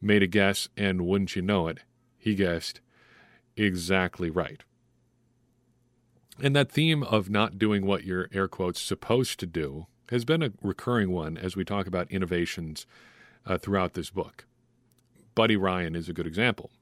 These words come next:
You're not supposed to blitz everybody on first and ten. But you unleash that defense, you just give everybody the green light, or strategically give people the green light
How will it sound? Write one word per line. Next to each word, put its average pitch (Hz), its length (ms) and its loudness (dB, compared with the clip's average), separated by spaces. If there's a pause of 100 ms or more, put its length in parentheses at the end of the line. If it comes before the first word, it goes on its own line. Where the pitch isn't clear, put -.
(440)
You're 117 140 4
not 127 140 6
supposed - 440 2
to 107 80 -2
blitz 107 320 4
everybody 92 460 2
on 90 160 -4
first - 320 -4
and 82 100 -8
ten. 110 320 -2 (1200)
But 123 240 6
you 107 140 0
unleash 104 400 2
that 87 180 -2
defense, 107 680 -2 (100)
you 95 120 -4
just 90 360 -6
give 95 200 2
everybody 95 360 0
the 92 100 -2
green 92 280 0
light, 95 340 0 (180)
or 95 320 4
strategically 101 680 0
give 90 220 0
people 92 220 -4
the 90 60 -4
green 90 280 -2
light 85 320 -4